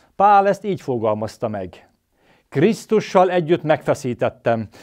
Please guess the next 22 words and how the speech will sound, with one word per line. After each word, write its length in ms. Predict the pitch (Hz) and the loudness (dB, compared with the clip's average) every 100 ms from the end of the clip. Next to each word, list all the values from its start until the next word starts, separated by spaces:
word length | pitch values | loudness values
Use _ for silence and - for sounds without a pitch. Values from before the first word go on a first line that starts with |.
| 165 | -6
élek 300 | 160 185 - | 2 4 4
pedig 260 | 175 160 151 | 4 2 2
többé 360 | 170 147 151 156 | 0 2 2 4
nem 240 | 156 135 | 2 2
én, 260 | 151 156 143 | -2 -4 -2
hanem 300 | 151 151 143 | -2 0 0
él 200 | 156 151 | 0 2
bennem 400 | 139 151 147 143 | 2 2 0 0
a 80 | |
Krisztus, 760 | 135 151 175 - 147 - - - _ _ _ | -2 -4 -4 -4 -6 -6 -14 -20 _ _ _
amely 240 | 139 131 | -2 0
életet 420 | 147 143 139 139 131 | 0 0 0 -2 -2
pedig 260 | 123 117 | -4 -4
most 260 | 110 107 - | -6 -8 -2
testben 400 | 180 156 151 139 | -2 0 0 0
élek, 420 | 127 117 110 - _ _ - | 0 -2 -2 -12 _ _ -8
az 200 | 117 - | -8 -4
Isten 460 | 220 - 196 175 | -6 -2 0 0
fiában 580 | 135 147 139 127 123 120 | -2 0 2 4 2 0
való 240 | 123 120 | 0 -2
hitben 440 | 107 180 139 123 123 | -4 -6 -2 -2 -2
élem, 420 | 117 113 107 | -2 0 -2